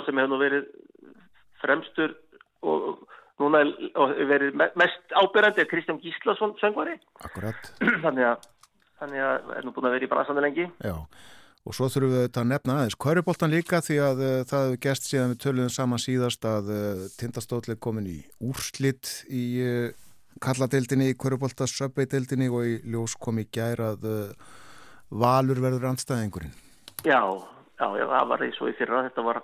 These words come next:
Speaker 1: hasar í fyrra. Þetta hefur svo mikil áhrif á, á, á lífið að, að, að, sem sagt, síðasti leikur Njarðvíkur og, og Tindastóll var á laugardaginn var og það þurfti að fresta ýmsum atburðum, afmælum og,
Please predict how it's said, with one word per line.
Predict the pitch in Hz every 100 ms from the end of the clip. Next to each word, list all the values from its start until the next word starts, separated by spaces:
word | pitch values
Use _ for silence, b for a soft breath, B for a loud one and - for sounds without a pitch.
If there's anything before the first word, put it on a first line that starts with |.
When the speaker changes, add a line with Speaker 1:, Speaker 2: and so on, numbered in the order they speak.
| -
Speaker 1:
hasar | 123 123 123
í | 113
fyrra. | 120 127 - B B B B
Þetta | 123 131 135
hefur | 127 135 -
svo | 123
mikil | 127 127
áhrif | 139 139
á, | 131 123
á, | - 127 127
á | - 123
lífið | 135 156 143
að, | 127 123 - b b b b -
að, | 127 120 131
að, | 123 127 110 - 110 110 - 113
sem | 135
sagt, | 123 - - -
síðasti | 131 123 131
leikur | 127 127 - 135 -
Njarðvíkur | 127 127 139 139 135
og, | 131 -
og | 147 123 - -
Tindastóll | 135 - 151 127
var | 120
á | 123
laugardaginn | 131 127 131 123 123
var | 143 175 170
og | 127 - B B B
það | 139 143
þurfti | 147 120
að |
fresta | 139 170 - 151 143
ýmsum | - 156 151
atburðum, | 175 - 190 165 147
afmælum | 156 170 175 165 160 156 151
og, | 147